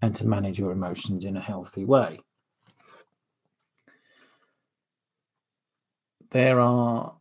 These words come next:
three types of attachment in the insecure category, and they kind of have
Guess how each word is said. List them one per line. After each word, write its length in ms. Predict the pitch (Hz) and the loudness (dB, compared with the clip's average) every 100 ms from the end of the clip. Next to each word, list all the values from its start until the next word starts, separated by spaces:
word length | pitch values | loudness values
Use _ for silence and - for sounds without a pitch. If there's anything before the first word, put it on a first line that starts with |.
| _ | _
three 240 | - 202 226 | 0 4 4
types 640 | - - 143 127 - - - 127 | 2 2 2 2 -4 -12 -2 4
of 420 | 120 104 - - - | 4 4 -2 -12 -8
attachment 680 | 104 - 117 - - 107 | -8 -2 -4 -2 -4 -4
in 120 | 117 101 | -2 -4
the 160 | 98 | -4
insecure 540 | 95 87 92 - 95 85 | -6 -6 -10 -4 -4 -4
category, 720 | - 85 - 95 98 123 - - _ _ _ _ _ _ _ | -8 -10 -8 -6 -2 -2 -2 -16 _ _ _ _ _ _ _
and 800 | 98 95 95 98 98 95 92 90 - _ _ _ _ _ _ _ _ _ _ _ _ - | -8 -6 -4 -4 -4 -4 -6 -8 -14 _ _ _ _ _ _ _ _ _ _ _ _ -8
they 260 | 117 107 98 | -4 -4 -4
kind 400 | 90 - 131 127 | -8 -2 2 4
of 80 | 107 | 2
have 320 | - 107 95 | 0 -2 -2